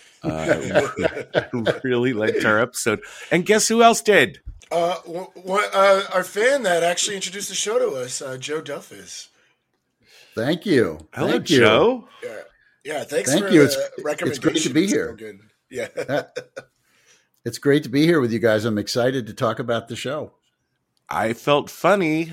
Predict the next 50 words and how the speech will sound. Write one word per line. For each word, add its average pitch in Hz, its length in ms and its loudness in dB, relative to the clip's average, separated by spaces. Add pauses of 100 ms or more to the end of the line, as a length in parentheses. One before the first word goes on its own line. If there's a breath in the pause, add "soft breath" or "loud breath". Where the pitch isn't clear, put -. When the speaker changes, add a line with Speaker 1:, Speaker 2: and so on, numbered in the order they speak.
(120)
Speaker 1:
about, 107 480 4
I 101 60 4
mean, 117 240 0
I 104 140 0
felt - 260 -2
funny 160 260 -2
about 104 280 2
having 110 320 0
that 92 200 -2
big 104 280 -4
two-hour 120 420 2
monster 117 500 -2
out 87 220 -2
there, 98 440 -4
except 95 420 -4
that 92 220 -2 (120)
I 123 240 4
felt 110 400 0
confident 87 640 -4
that 90 140 -4
it 85 100 -4
was, 85 320 -6 (640 loud breath)
you 120 100 2
know, 98 220 2
good 92 240 -6
work. 92 320 -2
And, 101 180 -4
and 104 200 -2
the 104 40 -4
fact 139 300 0
that 117 60 0
you 117 200 0
reached 139 300 -4
out 139 180 2
to 151 140 -2
us 143 220 -4
and 98 260 -6
said 95 360 -2
that 90 260 -2 (100)
you 98 220 -6
were, 95 360 -2
like, 92 220 -6
really 95 220 -4
happy 98 320 -4
we 98 100 -4
were 92 200 -4 (200)
back 98 220 -4
doing 110 180 -6
the 104 80 -6
Bureau, 113 320 -2